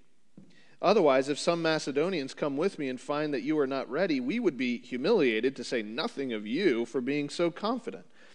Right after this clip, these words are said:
So I thought it necessary to urge the brothers to go on ahead to,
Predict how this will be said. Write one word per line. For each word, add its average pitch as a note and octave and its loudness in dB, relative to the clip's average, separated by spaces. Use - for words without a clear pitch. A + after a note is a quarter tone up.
So F#3 2
I F3 4
thought E3+ 4
it D3 4
necessary B2+ 0
to B2 0
urge C3+ 0
the D#3+ -2
brothers G#2+ 0
to B2+ -2
go D3 4
on D#3 2
ahead C3 0
to, A#2 0